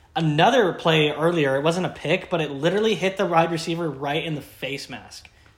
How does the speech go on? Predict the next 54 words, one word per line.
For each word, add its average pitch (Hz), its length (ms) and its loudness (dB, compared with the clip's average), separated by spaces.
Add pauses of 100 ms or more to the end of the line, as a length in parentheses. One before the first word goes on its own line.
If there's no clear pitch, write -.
and 160 80 -4
he 165 60 2
just 156 200 0
didn't 147 200 0
catch - 280 -8
it. - 100 -14
It 135 80 -6
was 135 100 -6
a 135 60 -6
deep 127 240 -8
pass. 117 300 -8
Like, - 220 -8 (680)
I 175 60 2
really 220 260 4
feel 269 160 0
like 214 100 4
he 214 120 2
just 185 160 0
has 165 220 2
not 151 300 2
been 160 160 0
helped 143 540 -4 (240)
there 180 360 4
with, 156 360 0 (560)
between 160 340 2
his 143 420 2
supporting 147 500 -4
cast 156 460 -2 (360)
and 147 140 -8
between 151 300 -2
having 143 500 0 (560)
a 156 60 -6
defensive 143 540 -6
coordinator 135 460 -8
call 131 240 -8
your 127 100 -10
plays. 123 380 -6
I, 127 100 -8
I, 127 200 -8
it 131 100 -8
just 139 160 -14
doesn't 135 180 -10
make 127 160 -12
any 123 120 -10
sense. 120 400 -14 (640)
They 147 120 -2
really 156 240 2
need 156 120 2
to 147 80 2
shore 143 240 -4
that 131 180 -4
up, 139 160 -4
I 143 120 -4
think. 151 360 -6